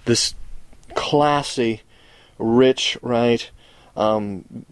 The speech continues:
Jewish man lifts up his tunic and runs to his son. I've heard this prodigal son story also told as the running father <laughs> story. I love that.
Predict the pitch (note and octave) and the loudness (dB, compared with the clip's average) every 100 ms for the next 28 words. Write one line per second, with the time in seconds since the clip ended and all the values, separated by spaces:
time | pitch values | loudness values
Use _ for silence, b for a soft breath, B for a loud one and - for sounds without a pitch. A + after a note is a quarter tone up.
0 | B2 A#2 C3 C3 A#2+ B2+ B2 A#2 A2 C3 | -14 0 4 4 4 2 2 2 0 -4
1 | - - C3+ - A#2+ - - - - C#3 | -4 -4 -4 -6 -10 -10 -12 -12 -6 -4
2 | A#2 - - - b b b b - B2 | -4 -6 -12 -20 b b b b -2 2
3 | A#2+ B2+ C3+ C#3 C3 - C3 A#2 A#2+ - | 6 6 6 2 -2 -2 0 2 2 0
4 | C3 G2+ G2+ C3 B2 A#2 - - C3 A#2 | -2 0 -2 -2 -2 -4 -4 -4 0 0
5 | A#2 A2 C3 A#2 - A2 G#2 A2 - G#2+ | 0 -6 -4 -6 -4 -2 0 -2 -4 -2
6 | - A2 G#2 G2 - B B A#2+ G#2+ A2+ | 2 2 0 -4 -10 B B 0 4 2
7 | A2+ G#2 - G#2+ G#2+ G#2+ F#2+ - - B2+ | 2 -4 -2 0 2 0 -2 -2 0 0
8 | G#2+ G#2+ A#2 G#2 G#2+ G#2+ F#2+ - | 0 -4 -4 -4 -4 0 -2 -2